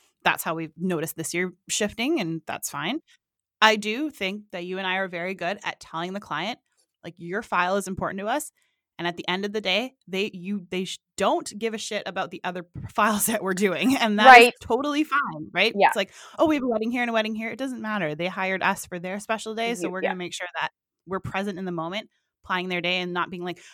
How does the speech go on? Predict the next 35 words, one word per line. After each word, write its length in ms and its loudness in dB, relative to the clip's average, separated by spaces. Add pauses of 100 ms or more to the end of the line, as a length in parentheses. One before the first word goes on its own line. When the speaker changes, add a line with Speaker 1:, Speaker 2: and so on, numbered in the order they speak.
Speaker 1:
"Oh, 120 6
I 60 6
had 80 4
a 60 2
site 200 -2
visit 200 -2
here 200 0
and 80 2
I 40 -2
had 160 -6
to 80 -16
go 100 -8
this 180 -6
person 300 -4
and 140 -6
I'm 120 -8
still 200 -4
on 100 -2
the 60 -4
phone 200 -2
with 120 -8
them." 200 -2
Like, 180 -8
no, 180 -4
we're 100 -8
gonna 180 -6
book 220 -8
a 40 -10
time 260 -12
to 60 -16
talk 260 -8
about 160 -8
your 140 -10
wedding 380 -8
and 100 -12